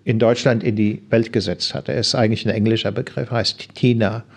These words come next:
There's No Alternative. Ja, tina abgekürzt. So, das ist die Welt der Experten. Und denen steht jetzt die Welt gewissermaßen der großen Erzähler gegenüber, die in der Lage sind,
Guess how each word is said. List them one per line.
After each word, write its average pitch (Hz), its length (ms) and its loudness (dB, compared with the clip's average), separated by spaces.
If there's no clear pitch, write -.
There's 117 360 0
No 113 220 4
Alternative. 107 880 0
Ja, - 240 -6
tina 107 520 2
abgekürzt. - 720 -10
So, 90 260 -2
das 139 200 2
ist - 160 -2
die 151 180 2
Welt 143 420 0
der 135 100 0
Experten. - 720 -8
Und 139 140 2
denen 165 180 4
steht 165 340 2
jetzt 165 280 0
die 127 180 2
Welt 147 420 2
gewissermaßen 135 800 2
der 123 140 2
großen 127 420 2
Erzähler 117 720 2
gegenüber, 135 1040 0
die - 120 0
in 131 100 2
der 123 160 2
Lage 113 460 0
sind, 190 480 0